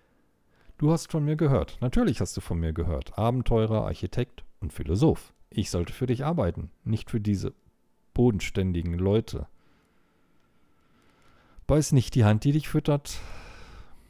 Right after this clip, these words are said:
Oh, ich werde hier bleiben, aus Mitleid. Ich werde das strahlende Licht in diesen dunklen Zeiten sein.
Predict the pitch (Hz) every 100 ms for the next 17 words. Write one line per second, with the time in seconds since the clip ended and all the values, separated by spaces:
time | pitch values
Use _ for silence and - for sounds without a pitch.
0 | - - _ - - 165 101 90 131 131
1 | 127 131 120 82 80 90 - 101 143 143
2 | 92 76 - - - 143 147 139 - -
3 | 120 131 135 127 110 110 - 113 98 110
4 | 85 82 - 151 - 80 78 76 73 69